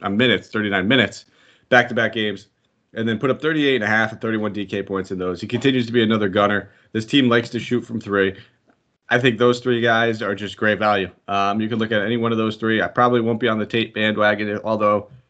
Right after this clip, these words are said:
he's a, he's one of those guys I just don't get right. Uh, when I play Tate, he puts up twenty-three or twenty-four. When I don't, he's putting up, you know, thirty-six or like that game against O K C, uh, put up seventy. You know, I'm not, I'm not gonna bank on those happening. I think he's a little overpriced at this point,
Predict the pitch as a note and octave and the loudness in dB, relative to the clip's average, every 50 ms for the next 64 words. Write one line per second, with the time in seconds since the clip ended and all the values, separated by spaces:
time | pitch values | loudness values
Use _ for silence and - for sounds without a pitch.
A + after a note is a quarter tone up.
0 | _ _ _ _ _ _ _ _ - C#3 C3+ D#3 B2+ A2 B2 C3 C3 B2+ D3 D3 | _ _ _ _ _ _ _ _ 6 6 6 4 -2 -2 -2 -2 0 0 0 0
1 | C#3+ C#3 C3+ B2+ B2 B2+ B2 A#2+ A#2 A#2 - A#2 A#2 A2+ D3+ C3 - - A2+ G#2+ | 2 2 0 2 2 4 4 4 4 2 0 0 0 0 -2 -6 -2 -2 -2 -2
2 | G#2+ - G2 F#2+ G2 G2 G2+ C3 B2 A#2 - - _ _ _ _ _ _ _ - | 0 0 0 0 0 0 0 0 0 -2 -4 -14 _ _ _ _ _ _ _ -8
3 | _ G#2 A2 A2 A2 A#2 B2 C3 C3+ C3+ D#3 C#3 C3 C3 C#3 C#3 C#3+ A#2 B2 A2+ | _ 0 0 2 2 4 2 2 2 4 2 2 2 2 2 0 0 0 -2 -4
4 | C3+ A#2 - A#2+ - - B2+ B2+ B2 B2 B2+ B2+ A#2+ A2 A2 A#2+ A2+ G#2+ G#2+ - | -6 -4 -4 -6 -2 0 0 2 2 2 0 0 0 0 -2 -4 -6 -6 -4 -4
5 | D3 D3+ D3+ C3+ A#2 G#2+ A2 A2+ C3 C3 A#2 A#2+ A2+ A2 - - A#2+ G2 A2+ A2 | -2 -2 0 0 0 0 2 2 2 2 2 -2 -4 -6 -6 -6 -4 -2 0 -2
6 | A2 A2 - _ B2+ A2 F#2+ F#2 - C3 B2 A#2+ A#2 G#2 - - B2 A#2+ A#2+ - | -2 -2 -4 _ -2 -2 -2 0 2 2 2 2 2 -2 -2 0 0 0 0 -2
7 | - A2 G#2 G#2 G#2 F#2+ G#2+ G#2 F#2+ A2 A2+ A2 G#2 G#2+ G#2 G#2 G2 - G#2+ G#2 | -4 -4 -2 -2 -2 0 -2 -2 0 0 -2 0 0 -2 -4 -4 -4 -4 -6 -6
8 | G2+ - G#2 F#2+ F#2 - B2+ B2 A#2 G2+ - - - - - _ _ - - G2+ | -4 -4 -4 -4 -2 2 2 2 4 2 0 -6 -16 -20 -20 _ _ -4 0 2
9 | G#2 G#2 G2+ - C3+ A#2+ A2 - - A#2+ A2 G2 G2 D#2+ D2+ - - _ _ - | 2 2 0 0 0 0 0 0 0 0 0 0 -2 -6 -10 -14 -16 _ _ -8
10 | G2+ G2 F#2 F#2 G#2 A2 A2+ A#2 A2 D#2 A2 B2 B2+ B2+ B2 B2 A2 G2 A2+ A2+ | -6 -4 -2 -2 -2 0 0 -2 -2 -2 0 0 0 0 0 -2 -4 -2 -2 -2
11 | A#2+ A2+ A#2 A#2+ A#2 A2+ A2+ A2 A2 G#2+ G#2+ G#2+ - A#2+ A#2 A2 G2 - A2+ A2 | 0 0 -2 -2 0 0 0 2 2 2 2 2 0 -2 -4 -4 -4 -4 -6 -6
12 | G2+ G#2+ A2 A2 F#2+ G2+ A2 G#2 G#2+ G#2 - G#2 G#2 A2 G#2+ - A2 A2+ A#2 A2+ | -6 -4 -4 -4 -4 -4 -4 -6 -8 -4 -2 0 0 0 0 -4 -4 -4 -4 -6
13 | - - B2+ B2 B2 B2 | -2 -2 -2 -2 -2 -4